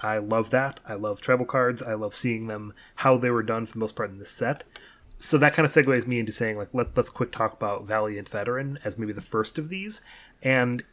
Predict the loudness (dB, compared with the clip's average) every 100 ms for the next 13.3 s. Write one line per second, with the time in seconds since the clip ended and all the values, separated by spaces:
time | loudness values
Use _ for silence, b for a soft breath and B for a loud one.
0 | -4 -4 -4 0 2 2 4 6 6 6
1 | 4 4 2 -2 -4 -2 -2 -2 -2 0
2 | 0 -2 b b b b -2 0 0 0
3 | 4 8 8 8 6 2 4 2 2 2
4 | 2 2 -2 -2 -4 -2 -2 0 0 0
5 | 0 2 0 -2 -4 -4 -4 -4 -4 -4
6 | -4 -6 -6 -12 b b b b -2 0
7 | -2 4 4 6 6 4 4 -2 0 -2
8 | -4 -2 2 4 6 4 4 2 0 0
9 | 0 0 -2 -6 -8 -6 -12 -14 _ _
10 | _ 0 2 2 0 -2 -4 -6 -10 -8
11 | -6 -4 -6 -10 -16 -16 -16 -14 -12 -10
12 | -10 -16 b b b b b b b -4
13 | -4 -4 -8